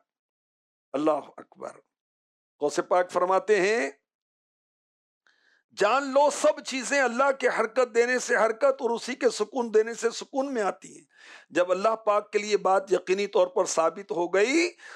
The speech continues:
تو بندہ مخلوق کو خدا کے ساتھ شریک کرنے کے بوجھ سے چھٹکارا پا لے۔ خوشی، غمی، مشکل، آسانی، بیماری، صحت، تنگی اور کشادگی، ہر حال میں یہ سمجھے اللہ کی طرف سے ہے، اس میں اللہ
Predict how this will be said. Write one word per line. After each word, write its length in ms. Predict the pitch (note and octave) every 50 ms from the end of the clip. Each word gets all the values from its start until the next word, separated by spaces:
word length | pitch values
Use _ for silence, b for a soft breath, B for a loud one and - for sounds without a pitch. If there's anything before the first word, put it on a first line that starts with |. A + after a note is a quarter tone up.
| B B -
تو 80 | F#3
بندہ 400 | F3 D#3+ F#3 G3 G3+ G3+ G#3+ G#3
مخلوق 600 | G3 F#3 F3 - - F3 F3+ G3+ A3 A3 - _
کو 240 | - G3+ G3 G3+ G#3+
خدا 420 | G3+ - - D#3+ D#3+ E3 E3+ F#3
کے 200 | G3 F#3+ - G3
ساتھ 560 | F3 - - - D#3+ D#3 E3+ F#3 G3+ - - -
شریک 480 | - - D#3+ E3 F#3+ F#3+ G3+ - _
کرنے 360 | - E3+ D#3 D#3 F3 E3+ F#3
کے 200 | F#3+ - G3+ F3+
بوجھ 540 | E3 D#3+ D3+ E3 D#3+ E3+ F#3 F#3 E3+ E3 D3+
سے 420 | - - E3+ E3 E3 F3 F#3 F#3+ G3
چھٹکارا 760 | G3 - - - _ - _ - E3 D#3+ E3 E3 - - -
پا 280 | - - - D#3 D#3
لے۔ 200 | D3+ D3 - -
خوشی، 420 | - - - G3+ G3+ - G#3 - - -
غمی، 300 | F3 F#3 G#3 G#3+ F3+ D#3
مشکل، 400 | C#3+ D#3+ G3 - - - A3 F#3
آسانی، 380 | E3 - - - G3+ G#3 G#3+ F#3
بیماری، 420 | D#3+ E3+ F3 F#3 G#3+ - - F#3
صحت، 440 | - - - A3 A3 A#3 G#3+ A3 -
تنگی 380 | G#3 G3+ G3+ G#3+ A#3+ G#3+ G3+ - B B B B B B B B B
اور 180 | F#3+ A3 A3+
کشادگی، 720 | G#3 - - G#3 - - A3 A3 A#3 A#3+ A#3 G#3 B3 A#3 G#3 D#3+ - - -
ہر 120 | B3+ C#4+
حال 320 | C#4+ G#3+ A3 B3+ C4+ C#4 C4+
میں 120 | C#4+ D#4
یہ 60 | D4
سمجھے 320 | B3 - - C4 C4 C#4 F#4+ - -
اللہ 320 | - B3+ D4+ F4+ F#4+ F#4+ F#4+ -
کی 100 | F#4+ F#4
طرف 300 | - D#4+ D4+ C#4 - -
سے 140 | - - -
ہے، 220 | - D#3+ - - - _ _ _ _ _ -
اس 160 | F#3+ - -
میں 100 | C4 E4
اللہ 260 | D#4 D4+ D#4+ F4 F4